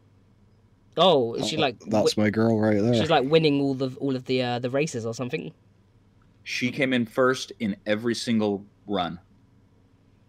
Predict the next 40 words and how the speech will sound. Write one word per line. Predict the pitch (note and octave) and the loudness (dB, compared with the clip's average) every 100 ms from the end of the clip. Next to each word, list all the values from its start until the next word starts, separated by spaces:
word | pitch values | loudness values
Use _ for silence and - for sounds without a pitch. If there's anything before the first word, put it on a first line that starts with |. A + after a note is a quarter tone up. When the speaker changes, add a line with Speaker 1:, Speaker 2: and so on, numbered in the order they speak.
| _ _ | _ _
Speaker 1:
Ah. | A2+ A2 A2+ C#3 D3 C#3+ A2+ D#2 D#2 F2+ G#2 _ _ _ _ _ _ _ _ _ _ - | -12 -10 -8 -10 -12 -12 -14 -16 -18 -20 -20 _ _ _ _ _ _ _ _ _ _ -12
Dang. | A2+ B2 F#2+ | -8 -6 -4
Speaker 3:
And, | G2+ G2+ F#2+ | -2 0 0
uh, | F#2 F2 E2+ - _ _ - - - - | -2 -2 -6 -10 _ _ -20 -20 -20 -10
Speaker 1:
Was | A2+ G#2 G2 | -2 0 2
it, | |
Speaker 3:
uh, | F#2+ F#2 | 0 0
Speaker 1:
was | D3+ | 0
it | - | 0
Fetus | F3 D#3+ C3+ | 0 -2 -2
Chan | - C3+ | -2 -2
who | C#3 | -2
came | C3 C#3 B2+ | -4 -4 -2
last? | B2+ F3+ - | -2 -6 -4
No, | D#3+ E3 | 2 4
no, | D3 | 4
there | C#3 | 2
was | D#3+ | -2
someone | F3 C#3+ C3 | -2 -2 0
worse. | D3 A#2+ - - - _ _ - | 0 0 -6 -18 -20 _ _ -8
There | |
was | C#3 | -4
actually | D3 C#3+ D3 | -4 -4 -6
someone | C#3 C#3 A2+ B2 | -2 2 2 2
Speaker 3:
Uh, | - - | -4 -6
Speaker 1:
worse. | C3+ A#2+ A#2+ - - _ _ _ _ _ _ _ _ | -4 -4 -6 -16 -20 _ _ _ _ _ _ _ _
Speaker 3:
Yeah, | A2 A#2 A2+ | 2 4 6
there, | A2+ C3 | 6 4
w-, | C3 | 4
there | A#2 C#3 | 4 6
was | C3+ A#2 | 6 4
a, | A#2+ G#2+ F#2+ - _ _ _ _ - | 4 2 2 -6 _ _ _ _ -4
depending | A#2+ A#2+ D#3 D3 | -2 2 2 4
on | B2+ A2+ | 4 2
the | G2+ | 2
day, | G#2+ G2 F2+ | 4 4 2
but | G2+ | -2
she | - D3+ | 2 4
was | C3+ A2+ | 4 2
usually | C3 A2+ G#2 G2 F#2 | -2 -2 -2 -2 -4